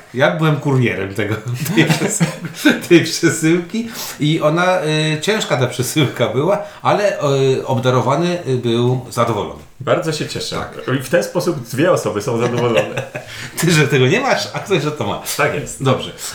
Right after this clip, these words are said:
Speaker 1: No więc Wyspa Skarbów, y, to, y, w naszej ocenie niestety trzy zera, y, ale,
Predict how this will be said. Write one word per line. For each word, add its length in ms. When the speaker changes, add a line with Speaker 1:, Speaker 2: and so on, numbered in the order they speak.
Speaker 1:
No 80
więc 200
Wyspa 260
Skarbów, 540
y, 260
to, 220
y, 240
w 140
naszej 300
ocenie 440
niestety 400
trzy 220
zera, 420
y, 280
ale, 320